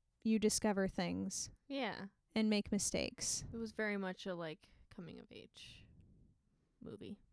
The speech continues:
Speaker 1: Mm-hmm.
Speaker 2: It was nice. It was nice. It was nice and smart.
Speaker 1: Mm-hmm.
Speaker 2: Oh.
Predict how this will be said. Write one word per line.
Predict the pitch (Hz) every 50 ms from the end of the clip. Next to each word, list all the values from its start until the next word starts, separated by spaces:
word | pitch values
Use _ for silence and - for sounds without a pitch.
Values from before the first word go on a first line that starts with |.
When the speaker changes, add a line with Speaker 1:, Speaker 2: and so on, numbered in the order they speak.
| _ 226
Speaker 1:
Mm-hmm. | 226 220 220 202 190 196 - 233
Speaker 2:
It |
was | 240 247 - -
nice. | 226 190 160 185 - - - - - - - - - _ _ _ - - _ _ _ _ _ _ _ -
It | 254 - -
was | 254 240 240
nice. | 247 247 240 - - - - -
It | - -
was | - - - - - - - - - - - - - - - -
nice | 180 - - - - - -
and | 214 -
smart. | - 175 - - - - - - - - - - -
Speaker 1:
Mm-hmm. | 240 220 214 196 202 190 - - - _ _ _ _ 214
Speaker 2:
Oh. | 202